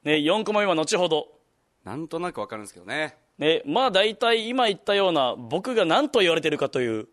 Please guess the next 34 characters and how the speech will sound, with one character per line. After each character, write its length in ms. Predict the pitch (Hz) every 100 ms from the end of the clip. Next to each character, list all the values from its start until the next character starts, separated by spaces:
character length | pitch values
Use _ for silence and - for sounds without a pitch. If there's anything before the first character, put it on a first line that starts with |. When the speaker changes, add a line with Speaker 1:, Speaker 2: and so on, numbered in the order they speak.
| _ _ _ _ _ -
Speaker 1:
と 100 | 143
こ 100 | 180
ろ 100 | 160
な 100 | 160
ん 80 | 151
で 100 | 127
す 160 | 135
が、 400 | 127 160 131 113 _ _ _ _ _ -
で、 100 | 120
ち 180 | -
な 120 | 269 277
み 160 | 277
に、 420 | 285 294 175 139 _ _ _ _ _ _ _ _ -
あ 240 | 127 131
の、 120 | 131
Speaker 2:
お。 340 | 131 127 - -
Speaker 1:
一 120 | 208
回 180 | - 202
あ 40 |
っ 80 | 175
た 100 | 180
の 100 | 147
が、 80 | 127
Speaker 2:
は 100 | 113
い。 80 | - - - _ _ _ _ -
Speaker 1:
あ 40 | 127
の、 400 | 127 123 127 -
道 400 | 160 185 269 240
歩 80 | 220
い 60 |
て 100 | 160
て、 240 | 131 120 104
Speaker 2:
う 60 | 135
ん。 220 | 117 82